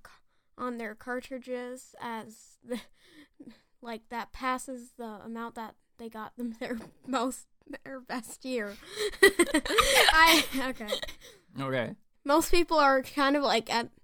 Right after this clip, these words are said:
Speaker 1: speculating what the games that they could release will be. Like, some people think that they might release new Mario Kart, or some people re-,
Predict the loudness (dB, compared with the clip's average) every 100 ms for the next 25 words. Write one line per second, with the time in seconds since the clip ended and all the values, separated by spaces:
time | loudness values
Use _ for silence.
0 | _ _ _ _ -18 -4 -2 -2 -6 -6
1 | -2 0 0 0 0 -2 -2 -4 -4 -2
2 | -2 -2 -8 -6 -4 -2 -4 -6 -4 -2
3 | -2 -4 -4 -6 -4 -4 -2 -2 -2 -2
4 | -6 _ _ _ _ _ -6 0 2 4
5 | 2 -2 0 0 0 -2 -2 0 -2 -2
6 | -4 -4 -4 0 0 2 4 4 4 0
7 | -2 0 0 0 0 -4 -6 -6 -6 -6
8 | -6 -8